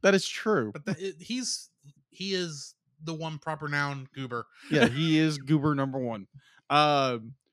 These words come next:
Speaker 1: so we're sitting around trying to figure out what to watch, and Chase has this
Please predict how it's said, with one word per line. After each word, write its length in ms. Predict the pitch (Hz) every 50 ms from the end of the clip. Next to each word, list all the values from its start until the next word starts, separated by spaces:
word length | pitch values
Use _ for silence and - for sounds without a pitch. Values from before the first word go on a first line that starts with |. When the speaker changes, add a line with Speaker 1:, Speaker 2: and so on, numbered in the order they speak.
| _ _ _
Speaker 1:
so 180 | - - 196
we're 160 | 190 180 196 190
sitting 260 | - - 294 311 277
around 200 | 247 208 190 -
trying 160 | - 226 208
to 20 |
figure 160 | 185 196 185 147
out 80 | 139 123
what 180 | 147 165 175 -
to 80 | - 156
watch, 460 | 135 123 135 139 139 135 123 - - - -
and 380 | 135 131 127 127 123 120 110 _ _ _ _ _ _ _ _ _ _
Chase 580 | - - - 185 190 214 233 254 - - - - -
has 400 | - 175 175 165 165 147 139 139
this 360 | 151 151 139 - - -